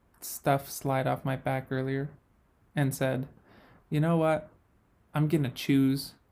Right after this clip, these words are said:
to have a good time with this. I'm gonna choose to not let this stress me out.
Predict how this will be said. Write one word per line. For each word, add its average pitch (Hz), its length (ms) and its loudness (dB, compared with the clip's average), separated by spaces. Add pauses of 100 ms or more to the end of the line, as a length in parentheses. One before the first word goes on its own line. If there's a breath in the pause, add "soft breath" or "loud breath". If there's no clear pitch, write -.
(340)
to 143 100 0
have 139 160 2
a 139 60 0
good 139 180 0
time 143 420 0
with 139 200 0
this. 139 280 -2
I'm 147 140 0
gonna 135 220 0
choose 139 540 2
to - 120 0
not 131 300 0
let 131 220 -2
this 139 160 -2
stress 131 360 -4
me 131 160 -4
out. 131 260 -4